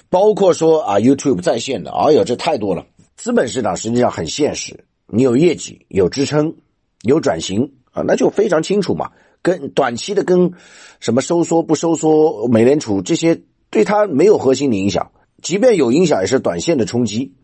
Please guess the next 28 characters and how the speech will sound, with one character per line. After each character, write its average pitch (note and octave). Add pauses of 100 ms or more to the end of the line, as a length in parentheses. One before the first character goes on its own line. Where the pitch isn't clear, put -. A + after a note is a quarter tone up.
(140)
人 F#3
家 A#3
的 A#3
基 D#4
本 C#3+
面 E3
非 B3
常 D#3+
强 G2
劲 E3+
啊。 - (340)
刚 C#4+
刚 D#4
谈 D#3
了 G#3
就 F3+
是 E3
说 F3+
美 G#2+
联 D3+
储 E2+
今 D#3+
晨 C3+
的 B2
一 G#2+
个 D2 (400)
政 F#3
策 B2